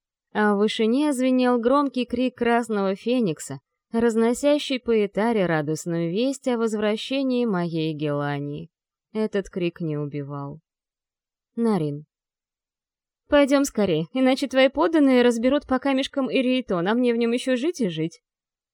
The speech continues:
Дориан рассмеялся и привлек меня к себе. «Наши подданные, моя владычица, наши. Теперь это и твой народ». Я ласково улыбнулась ему в ответ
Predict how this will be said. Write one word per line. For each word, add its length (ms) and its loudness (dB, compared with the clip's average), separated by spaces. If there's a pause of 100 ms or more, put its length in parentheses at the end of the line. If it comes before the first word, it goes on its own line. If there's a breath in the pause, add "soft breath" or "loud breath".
(160)
Дориан 460 4
рассмеялся 760 0
и 160 -6
привлек 440 -4
меня 280 -2
к 40 -12
себе. 360 -8 (580)
«Наши 420 0
подданные, 560 0
моя 280 0
владычица, 680 -4
наши. 560 -2 (480)
Теперь 400 -2
это 220 0
и 60 0
твой 320 0
народ». 360 -2 (800)
Я 260 0
ласково 460 -2
улыбнулась 640 -2
ему 220 -4
в 20 -4
ответ 420 -4